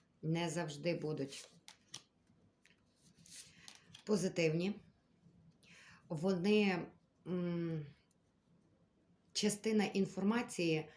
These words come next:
е, може викликати навіть в деякій мірі і обурення, ну, знаєте, як то, як головний біль навіть, якесь почуття несправедливості. Але,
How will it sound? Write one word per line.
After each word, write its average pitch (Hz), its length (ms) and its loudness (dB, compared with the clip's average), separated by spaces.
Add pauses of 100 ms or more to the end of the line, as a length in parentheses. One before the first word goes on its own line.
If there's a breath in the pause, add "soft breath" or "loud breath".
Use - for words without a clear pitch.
(380 loud breath)
е, 160 180 -4
може 180 300 -2
викликати 175 500 -4
навіть 160 280 -2
в 139 60 -8
деякій 160 380 -2
мірі 160 260 0
і 165 200 -4
обурення, 165 800 0 (560)
ну, 139 60 -10
знаєте, 185 280 -2
як 139 100 -4
то, 147 160 -2
як 139 140 -2
головний 147 440 -4
біль 143 300 0 (640 soft breath)
навіть, 131 480 -4 (380 loud breath)
якесь 175 340 -2
почуття 165 440 -4
несправедливості. 156 1120 -4 (100)
Але, 160 480 0